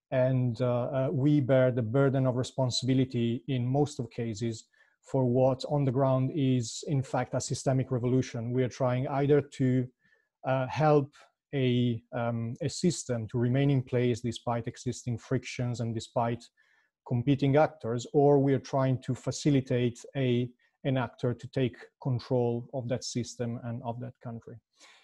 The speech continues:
Um, this happens, uh, from a security perspective in a very, um, peculiar and nuanced way. We have on the ground a range of actors who are testing the boundaries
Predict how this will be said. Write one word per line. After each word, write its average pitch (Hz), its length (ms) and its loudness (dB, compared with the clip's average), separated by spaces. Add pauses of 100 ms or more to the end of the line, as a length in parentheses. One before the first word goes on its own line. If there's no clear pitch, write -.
(340)
Um, 143 320 2 (180)
this 175 480 0
happens, 147 720 2
uh, 147 120 -2
from 139 220 0
a 135 60 2
security 160 500 -2
perspective 127 840 -2
in 139 360 2
a 143 60 -4
very, 127 540 2
um, 127 500 -2
peculiar 131 600 2
and 131 200 -2
nuanced 120 460 -2
way. 127 420 0 (1120)
We 147 160 -2
have 160 200 4
on 160 100 4
the 147 80 4
ground 143 400 2
a 147 60 -2
range 156 440 0
of 143 140 0
actors 131 440 0
who 127 100 0
are 135 140 4
testing 139 640 -2
the 120 100 -2
boundaries 123 680 -2